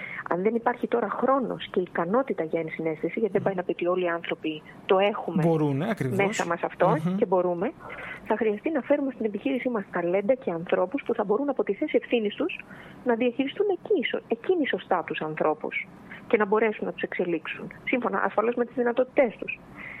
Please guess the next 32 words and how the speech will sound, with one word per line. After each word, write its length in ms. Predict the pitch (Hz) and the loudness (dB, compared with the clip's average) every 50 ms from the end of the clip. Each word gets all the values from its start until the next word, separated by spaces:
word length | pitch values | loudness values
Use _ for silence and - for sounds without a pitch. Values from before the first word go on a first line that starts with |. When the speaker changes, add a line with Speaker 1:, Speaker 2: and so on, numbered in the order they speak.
| - - - - | -16 -12 -6 -2
Speaker 1:
Ο 60 | - | 0
συγκεντρωτισμός, 680 | - - 180 185 185 190 190 185 - 196 220 220 226 220 | 0 2 2 2 2 2 0 0 0 -2 0 0 0 0
λοιπόν, 500 | 220 196 - - 226 226 220 220 208 - - - - - | -2 -6 -2 0 0 0 0 -2 -2 -4 -6 -8 -6 0
σίγουρα 280 | - 233 220 220 214 190 | 0 0 2 2 0 2
δεν 100 | 185 208 | 2 2
βοήθησε 360 | 202 220 208 214 - - - | 2 4 2 2 0 -2 -4
κανέναν 360 | 190 - 175 185 196 190 180 170 | -2 -2 0 0 0 0 0 -2
οργανισμό 440 | 165 - 165 156 - 165 185 - - | -2 -2 -2 -4 -4 -4 -6 -6 -4
να 60 | 151 | -6
εξελιχθεί. 540 | - - - - - - - - 165 170 - - - - - - - - - | -6 -6 -6 -6 -6 -6 -6 -6 -6 -6 -6 -14 -16 -14 -14 -14 -12 -6 0
Πρέπει 260 | - 214 226 226 - | 2 2 2 2 0
να 120 | 214 208 202 | -2 -2 -2
δει 140 | 196 196 | 0 0
η 120 | 233 240 226 | 0 0 0
διοίκηση 480 | 208 220 214 214 202 - 208 - - | -2 -4 -4 -4 -2 -2 -4 -2 -2
την 100 | 180 - | -6 -4
πραγματικότητα 800 | 165 - 170 165 165 165 160 - - - - 156 160 - - - | -4 -4 -2 -2 -4 -4 -6 -6 -6 -2 -2 -2 -2 -2 -2 -4
και 120 | - - 190 - | -2 -4 -6 -6
αυτό 200 | - - 208 202 | -2 -2 0 0
είναι 240 | 208 202 202 208 220 - - - - - | 0 0 -2 -2 -4 -8 -12 -12 -8 -2
ο 100 | - 202 | -2 0
νούμερο 400 | 202 220 233 247 233 202 175 175 | 2 2 0 2 0 0 0 0
ένα 320 | 170 165 160 156 143 147 185 - - - - - | 0 0 -2 -4 -6 -6 -8 -14 -16 -18 -10 -4
κανόνας 540 | - 175 165 165 160 160 170 196 254 359 - - - - - - - - - - | -4 -2 0 0 0 0 0 -2 -4 -4 -6 -10 -16 -16 -16 -14 -14 -16 -12 -6
και 100 | - - | 0 0
να 100 | 208 202 | 0 2
μπορέσει 380 | 190 180 196 208 240 247 - 285 | 2 2 2 2 2 0 0 -2
να 80 | 262 240 | -2 -2
τη 120 | - 220 | -2 -2
διαχειριστεί 680 | 202 214 202 175 175 - 220 - 175 - - 262 294 320 - - - - - - | 0 0 0 0 0 -2 -4 -4 -4 -4 -2 -2 -4 -4 -6 -10 -18 -16 -10 -6
για 220 | - 190 202 202 | -4 -2 -2 -2
να 300 | 190 196 190 180 180 - | 0 0 0 0 -2 -2